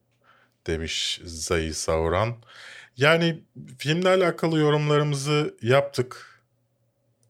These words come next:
Selam Murat. Yaptık. İncelememiz kanalda var. Bazıları yani filmle alakalı böyle filmde olmayan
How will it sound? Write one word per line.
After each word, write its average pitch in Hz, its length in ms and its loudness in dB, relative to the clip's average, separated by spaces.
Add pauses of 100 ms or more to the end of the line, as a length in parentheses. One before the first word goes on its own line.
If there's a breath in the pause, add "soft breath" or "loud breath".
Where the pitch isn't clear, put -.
(360)
Selam 104 480 0
Murat. 90 600 0 (200)
Yaptık. - 680 -4 (440)
İncelememiz 90 640 2
kanalda 92 580 0
var. 87 320 -2 (1120 soft breath)
Bazıları 139 880 4
yani 143 520 6 (640)
filmle 135 380 2
alakalı 131 640 6
böyle 131 420 6 (800)
filmde 120 380 2
olmayan 123 640 4